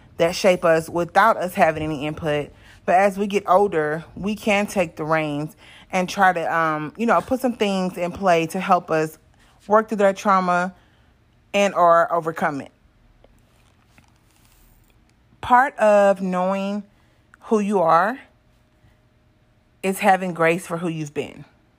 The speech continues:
I'm gonna say that again. Part of knowing who you are is having grace for who you've been.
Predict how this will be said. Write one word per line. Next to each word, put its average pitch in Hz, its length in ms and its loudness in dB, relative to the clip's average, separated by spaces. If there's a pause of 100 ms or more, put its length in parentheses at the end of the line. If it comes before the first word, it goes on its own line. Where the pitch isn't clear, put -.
(520)
I'm 170 100 0
gonna 180 100 -2
say 180 160 -2
that 156 160 -2
again. 117 260 -16 (880)
Part 226 420 0
of 180 460 4 (480)
knowing 190 380 2
who 233 120 0
you 214 240 0
are 165 240 4
is 170 140 -10
having 165 320 -2
grace 156 280 -2
for 160 140 -8
who 165 120 -10
you've 147 240 -12
been. - 280 -16